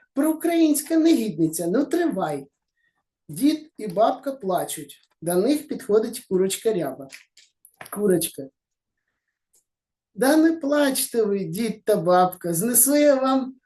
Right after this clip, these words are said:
нове яйце, звичайне, і не одне. І будете ви ситі, ситі завжди. Бабка діду шепоче.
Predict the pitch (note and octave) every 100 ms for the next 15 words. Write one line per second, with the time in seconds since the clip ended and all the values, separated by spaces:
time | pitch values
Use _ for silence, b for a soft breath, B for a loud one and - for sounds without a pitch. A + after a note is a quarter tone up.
0 | _ G3 C4 B3+ D4 D#4 C#4 C4+ A3 -
1 | A#3+ G3+ E3+ A#3+ C#4 - - C#4+ G#3+ E3
2 | D3 C#3 _ _ _ A#3+ C4+ C#4 B3 G3
3 | G#3 C#4 C#4 G#3 - _ _ _ _ _
4 | - F#3+ F#3 D#4 E4 D#4+ C#4+ C4 D#4 C4+
5 | - - E4 F4+ F4+ - F3+ - D4+ F4
6 | E4+ C4+ G#3 C4+ C4 G#3+ G#3 E4 E4 -
7 | _ _ _ _ _ _ _ _ _ _
8 | _ _ _ _ _ F#3 F#3+ - F#3 D#3
9 | F3+ D3+ D#3 E3+ - D#3+ D3 C#3 C3+